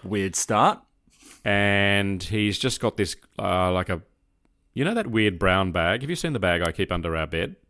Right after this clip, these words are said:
Speaker 1: Um,
Speaker 2: It's like an old-fashioned school, school bag from the nineteen seventies.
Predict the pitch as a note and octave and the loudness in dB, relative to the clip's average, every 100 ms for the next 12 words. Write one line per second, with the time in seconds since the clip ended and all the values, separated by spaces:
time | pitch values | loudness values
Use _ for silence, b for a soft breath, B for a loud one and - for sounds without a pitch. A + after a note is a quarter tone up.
0 | _ _ F#2+ G2 G2 G2 G2 G2 G#2+ G2 | _ _ -6 -2 -2 -2 -2 0 0 0
1 | F2+ F2 F#2+ E2+ E2 D#2 - G2+ F#2+ G#2 | 0 0 -2 -4 -6 -8 -4 0 0 -2
2 | B2+ - - - G#2 G#2 G#2+ B2 C3 F#2 | -6 -12 -6 -4 -4 -4 -4 -4 -4 -4
3 | F2+ F#2+ F2+ F2 G2 A2 D#3+ - | -2 -2 -2 -2 -4 -4 -8 -10